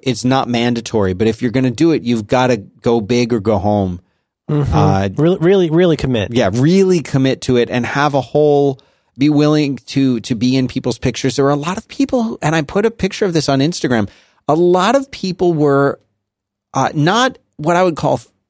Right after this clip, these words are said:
Speaker 1: when I think of, like, someone dressing up as an animal, I usually think of, like, a f-, a furry. Is that the right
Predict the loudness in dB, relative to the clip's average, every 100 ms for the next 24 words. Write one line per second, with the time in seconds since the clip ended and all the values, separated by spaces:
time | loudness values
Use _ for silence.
0 | _ -2 0 0 0 -2 -2 -2 -2 -2
1 | -2 0 -2 0 -2 -2 -4 -6 -2 0
2 | 2 2 2 2 2 0 0 -2 0 -2
3 | -2 -6 -6 -6 -6 -2 0 2 2 2
4 | 2 0 0 0 0